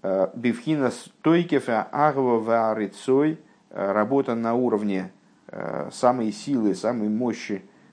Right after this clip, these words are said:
любви и устремления наверх, "шемицат эцем анишома хулу", который происходит из, э, сущности души, "а волаи сойру занал эйн зой авейдами ацма", но пробуждение само по себе это, оно не является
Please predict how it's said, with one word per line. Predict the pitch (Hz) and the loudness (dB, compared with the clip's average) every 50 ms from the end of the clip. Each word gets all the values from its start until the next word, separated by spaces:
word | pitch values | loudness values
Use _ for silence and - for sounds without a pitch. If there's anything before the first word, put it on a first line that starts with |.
| _ _ - | _ _ -6
любви | 113 107 117 110 110 107 123 135 127 113 101 | -2 -2 0 -2 -2 -4 -4 -2 0 0 0
и | - - - | -2 -4 -4
устремления | 107 104 101 - 120 117 123 117 107 95 92 92 92 | -6 -6 -4 -4 -6 -4 0 0 0 0 0 -2 -2
наверх, | 95 98 98 98 101 107 127 175 202 185 - | -2 -2 -4 -2 -2 0 0 0 0 -4 -4
"шемицат | - 143 139 135 123 113 - - - 175 196 185 - - - - | -6 -6 -4 -4 -4 -6 -6 -2 0 2 2 2 0 0 -2 -2
эцем | 143 139 - 151 131 120 | -2 -2 -2 -4 -6 -6
анишома | 127 127 117 - - 147 143 117 98 95 | -6 -6 -8 -6 -2 -2 -2 -2 -2 -6
хулу", | - - 156 180 190 175 131 | -8 -6 -4 -4 -2 -4 -4
который | - 101 90 - 110 104 95 | -4 -6 -6 -6 -6 -6 -4
происходит | - 101 101 95 - 147 135 117 - - | -4 -4 -4 -4 -2 -2 -2 -2 -4 -6
из, | - 123 135 117 95 87 - - _ _ - - - - _ | -6 -4 -2 -2 -4 -6 -10 -16 _ _ -20 -20 -20 -20 _
э, | - - 95 95 | -4 -2 -2 -2
сущности | 95 - - 165 156 - 135 120 104 - - 98 | -2 -2 -4 -4 -4 -4 -6 -8 -8 -8 -8 -8
души, | 95 101 104 104 - - 92 90 120 175 - - - - - - - _ | -6 -6 -6 -6 -8 -8 -8 -8 -8 -8 -10 -14 -20 -20 -20 -20 -2 _
"а | 104 104 | 4 4
волаи | 104 127 127 123 139 160 175 180 175 | 4 4 4 4 4 2 0 -2 -4
сойру | - - - 220 247 285 285 269 254 226 202 180 160 | -4 -2 0 2 2 4 2 2 2 4 4 4 4
занал | 156 165 165 160 156 147 139 135 135 135 131 135 135 - - - _ - | 2 0 -2 -2 -2 -2 -2 0 0 0 0 -2 -4 -8 -16 -20 _ 2
эйн | - 185 208 208 208 202 180 | 4 4 6 6 4 0 0
зой | 127 135 135 139 135 | 0 0 0 2 2
авейдами | 131 131 127 123 120 131 131 127 123 127 135 135 135 - - | 2 0 0 0 -2 -2 0 0 0 -2 -2 -4 -6 -6 -4
ацма", | - 175 190 190 180 - 139 131 | 0 0 0 0 0 -2 -6 -4
но | 131 135 131 | -4 -4 -2
пробуждение | - 139 139 135 139 135 123 127 180 240 269 269 254 202 147 | -2 -2 -2 0 -2 -4 -4 -4 -2 -2 0 0 0 -2 -2
само | - - 131 123 113 | -2 -2 -2 -2 -2
по | - 104 - | -4 -6 -8
себе | - 98 98 95 98 95 | -8 -8 -4 -2 0 0
это, | 85 - - 58 | -2 -2 -4 -6
оно | 82 143 190 | -6 -6 -6
не | 202 180 139 156 | -6 -6 -4 -4
является | 175 165 147 139 143 131 135 135 131 - - 131 | -4 -4 -4 -2 -2 -2 -2 -4 -6 -8 -12 -12